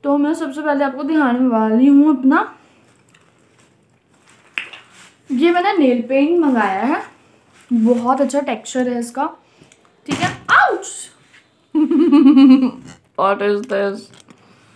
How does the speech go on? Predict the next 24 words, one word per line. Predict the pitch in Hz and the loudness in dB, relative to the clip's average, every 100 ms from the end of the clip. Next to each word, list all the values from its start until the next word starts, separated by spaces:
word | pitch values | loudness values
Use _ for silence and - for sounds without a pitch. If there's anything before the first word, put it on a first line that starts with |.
| _ _ _ - | _ _ _ -12
ये | 208 | -10
band | 190 190 185 185 196 | -10 -4 -2 0 -4
बज | 196 | -10
जाती | 190 175 208 | -10 -10 -10
है | |
मेरा। | 202 - _ _ _ _ - 226 | -12 -16 _ _ _ _ -20 -12
तो | 247 | -4
ये | 262 254 | 0 2
मैंने | 262 247 | 2 2
ना, | 247 269 | 2 2
अ, | - 220 214 | 2 2 2
nail | 220 220 220 | 4 4 2
paint | 240 254 | 2 0
shade | 262 262 220 | 0 -4 -2
मंगाया | 233 208 190 | -2 -2 -4
है, | 226 | 0
काफ़ी, | 262 262 339 | 0 0 -4
अ, | - 214 208 202 202 | -2 0 2 2 0
बहुत | 220 254 339 349 | -2 0 0 -2
स-, | - 247 214 208 208 - - | -10 -6 -4 -4 -6 -8 -6
girlish | 226 226 254 330 - | 0 2 2 -4 -6
look | 294 359 - | -10 -10 -2
का | 269 | 0
है। | 269 254 | 0 -2